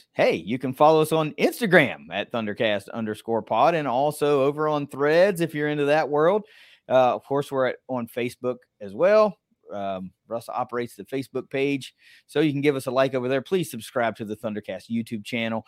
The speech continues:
Uh, we've got, uh, so much exclusive content that goes over there. You really don't wanna miss anything. And, of course, still, we keep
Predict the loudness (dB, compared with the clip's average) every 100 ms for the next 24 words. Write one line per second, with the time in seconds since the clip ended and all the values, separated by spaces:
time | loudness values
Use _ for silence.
0 | _ _ _ -8 -6 -6 -2 -2 -2 -4
1 | -6 -4 -6 -12 _ -6 -2 0 0 -2
2 | -8 -8 -4 -4 -4 -10 -6 -4 -4 -4
3 | -4 -6 -4 -4 -2 -2 -2 -2 0 0
4 | 0 -2 -4 -6 -4 -4 -4 -6 -8 -8
5 | -8 -6 -6 -6 -4 -2 -2 0 -2 0
6 | -2 -8